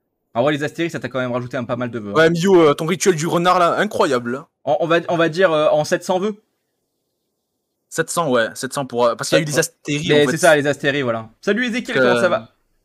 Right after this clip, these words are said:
Speaker 2: entre les vœux
Speaker 1: Ah, mais
Speaker 2: achetés et
Speaker 1: là,
Speaker 2: tout.
Speaker 1: les gars, cette vidéo, ah bah, alors, sachez que là, ça va partir sur YouTube, ça, hein.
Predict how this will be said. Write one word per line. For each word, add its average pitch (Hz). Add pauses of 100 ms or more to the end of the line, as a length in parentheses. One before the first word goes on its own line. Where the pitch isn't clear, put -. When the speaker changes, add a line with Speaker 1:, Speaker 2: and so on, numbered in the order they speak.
(140)
Speaker 2:
entre 131
les 131
vœux 127
Speaker 1:
Ah, 139
mais 165
Speaker 2:
achetés 139
et 120
Speaker 1:
là, 202
Speaker 2:
tout. 233
Speaker 1:
les 208
gars, 226
cette 170
vidéo, 190
ah 151
bah, 147
alors, 143
sachez 202
que 175
là, 233
ça 196
va 160
partir 170
sur 196
YouTube, 214
ça, 127
hein. 147